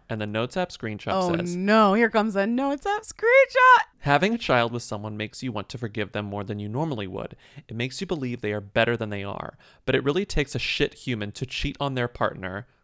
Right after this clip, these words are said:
Speaker 1: correction, ex-partner, "in the middle of a pandemic. Thank you for reminding me why I left you in the first place. I deserve better than this. Our son deserves better than this. And yes, I'm airing this publicly because there are a lot of women accepting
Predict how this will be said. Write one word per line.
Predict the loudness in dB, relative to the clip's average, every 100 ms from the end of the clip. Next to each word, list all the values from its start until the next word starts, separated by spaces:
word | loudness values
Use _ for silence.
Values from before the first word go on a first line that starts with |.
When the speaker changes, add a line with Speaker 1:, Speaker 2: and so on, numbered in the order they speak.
| _
Speaker 1:
correction, | -4 -2 -4 -8 -10 -10 _
ex-partner, | -4 -4 -10 -2 -2 -2 -8 -8 -10 -14 -8 -2
"in | 0
the |
middle | 0 0 0 0
of | -2
a | -4
pandemic. | -6 -4 -4 -2 -4 -6 -16 -20 _ _ _
Thank | -6 -2 -2 -4
you | -8
for | -2 0
reminding | 0 0 -2 -2 -4
me | -4 -2
why | 2 4
I | 4 2
left | 0 -4 -4
you | -4 -2
in | -2 -4
the |
first | -8 -4 -2 -2 -6 -12
place. | -10 -10 -10 -12 -16 -18 -20 _ 4
I | 6
deserve | 4 2 2 2 2
better | 0 0
than | -2 -4
this. | -6 -6 -2
Our | 0 2 0
son | -2 -2 0 0
deserves | -2 0 -2 -4
better | -4 -4 -6
than | -10 -6
this. | -6 -6 -4
And | -4
yes, | 0 2 2 2 -2
I'm | -2 0
airing | 0 0 -2
this | -6
publicly | -4 -4 -4 -6 -6 -6 -10 -16 -12
because | -6 -4 -2
there | -2
are | -2 -4
a |
lot | -4 -2 -2
of |
women | -2 -4 -6
accepting | -8 -8 -8 -8 -10